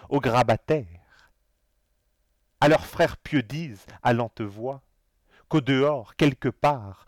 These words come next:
dans un coin de bruyère, il est un moribond qui s'en va sans prière,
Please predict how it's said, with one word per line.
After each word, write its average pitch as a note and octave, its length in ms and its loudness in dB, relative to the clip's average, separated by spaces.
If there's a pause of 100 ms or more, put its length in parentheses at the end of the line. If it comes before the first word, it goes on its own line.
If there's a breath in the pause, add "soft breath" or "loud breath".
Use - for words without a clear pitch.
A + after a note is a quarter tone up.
(140 loud breath)
dans D3 200 2
un D3 60 2
coin D3+ 240 0
de C3 80 0
bruyère, A2+ 560 -4 (580 soft breath)
il E3 140 4
est G3 140 2
un D#3+ 80 4
moribond D3 500 0
qui C#3 160 -10
s'en A#2+ 220 -2
va A2 160 2
sans G#2+ 160 -6
prière, G2+ 460 -6